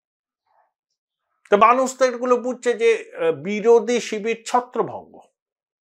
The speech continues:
তাদের একজন কেউ নেই যিনি মোদিজির প্রতিস্পর্ধী হতে পারেন। তা দেশের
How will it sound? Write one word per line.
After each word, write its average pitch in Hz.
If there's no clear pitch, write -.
তাদের 208
একজন 190
কেউ 208
নেই 208
যিনি 214
মোদিজির 196
প্রতিস্পর্ধী 170
হতে 120
পারেন। 117
তা 180
দেশের 208